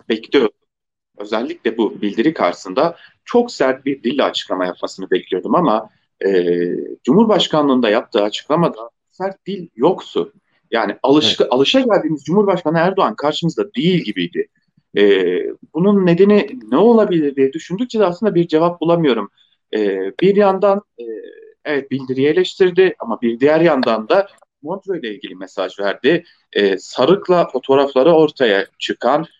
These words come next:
Speaker 1: e, amiralle ilgili mesajları vardı ve, e, tüm bunlar yetmezmiş gibi bir de, e, Boynukalı'nın yani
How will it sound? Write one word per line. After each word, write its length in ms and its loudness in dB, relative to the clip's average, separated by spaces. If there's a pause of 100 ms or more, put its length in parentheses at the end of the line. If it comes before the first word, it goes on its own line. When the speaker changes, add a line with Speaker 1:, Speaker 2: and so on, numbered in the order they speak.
(140)
Speaker 1:
e, 380 -2
amiralle 540 2
ilgili 480 -4 (160)
mesajları 600 -4
vardı 540 0 (360)
ve, 60 4
e, 540 0
tüm 200 4
bunlar 240 2
yetmezmiş 600 -2
gibi 180 -2
bir 220 4
de, 240 2 (640)
e, 360 2
Boynukalı'nın 640 0
yani 180 -4